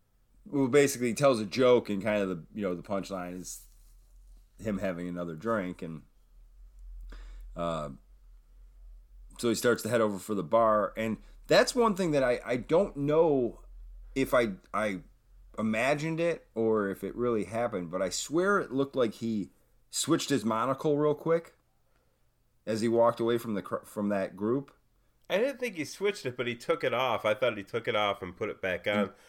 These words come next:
Speaker 2: But, uh, but I think
Speaker 1: Okay.
Speaker 2: that that's, like, a thing. I think it's like a,
Speaker 1: Almost
Speaker 2: a
Speaker 1: like a tip the hat?
Speaker 2: Well, I thought it was, like,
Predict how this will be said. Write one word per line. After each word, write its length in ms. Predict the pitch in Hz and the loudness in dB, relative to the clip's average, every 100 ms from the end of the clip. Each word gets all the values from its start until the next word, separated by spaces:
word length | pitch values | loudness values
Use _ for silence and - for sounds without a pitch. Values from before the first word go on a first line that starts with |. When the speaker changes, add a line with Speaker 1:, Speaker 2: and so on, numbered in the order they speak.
| - - - | -20 -20 -2
Speaker 2:
But, 360 | 117 104 - 113 | 2 2 2 2
uh, 360 | 110 104 101 - _ _ - 123 | 2 2 -4 -8 _ _ -16 -4
but 140 | 139 127 | 0 2
I 100 | 139 | 2
think 220 | 226 214 | 2 -2
Speaker 1:
Okay. 60 | 190 | -2
Speaker 2:
that 180 | 180 | -2
that's, 320 | 151 147 135 135 | 0 0 -2 0
like, 200 | 127 120 | 0 0
a 40 | |
thing. 420 | - - 170 143 | -8 4 4 6
I 80 | 117 | 4
think 240 | 107 139 135 | 4 0 0
it's 180 | 127 127 | -2 0
like 280 | 120 110 113 | 2 2 2
a, 440 | 110 107 101 98 - _ | 2 2 -2 -6 -12 _
Speaker 1:
Almost 240 | 123 107 104 | 0 2 4
Speaker 2:
a 40 | |
Speaker 1:
like 80 | 117 | 2
a 40 | 104 | 0
tip 260 | - 143 | -2 0
the 100 | - | 2
hat? 400 | 110 117 131 - _ _ _ _ _ _ _ _ _ - - _ _ _ _ _ _ _ _ _ _ _ _ _ - - | 2 2 0 -4 _ _ _ _ _ _ _ _ _ -20 -20 _ _ _ _ _ _ _ _ _ _ _ _ _ -20 -10
Speaker 2:
Well, 240 | 147 139 - | -8 -6 0
I 180 | 147 | 0
thought 260 | 180 202 180 | 2 2 2
it 120 | 123 | 2
was, 200 | 117 110 | -2 -6
like, 460 | 120 117 110 - | -2 0 -2 -8